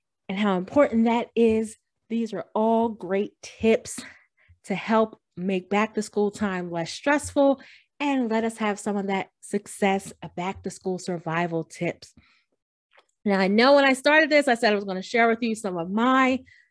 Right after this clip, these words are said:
best routines, some of my tips, but I feel that you have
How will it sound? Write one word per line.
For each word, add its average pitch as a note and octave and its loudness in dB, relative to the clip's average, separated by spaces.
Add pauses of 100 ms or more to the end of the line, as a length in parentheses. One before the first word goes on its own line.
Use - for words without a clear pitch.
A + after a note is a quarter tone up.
(340)
best A#3+ 2
routines, A#3 0
some F3+ -6
of D#3+ -6
my A#3+ 2
tips, B3 2 (280)
but G#3+ -2
I G#3+ 4
feel B3 2
that A3+ -2
you B3 -2
have F#3 -2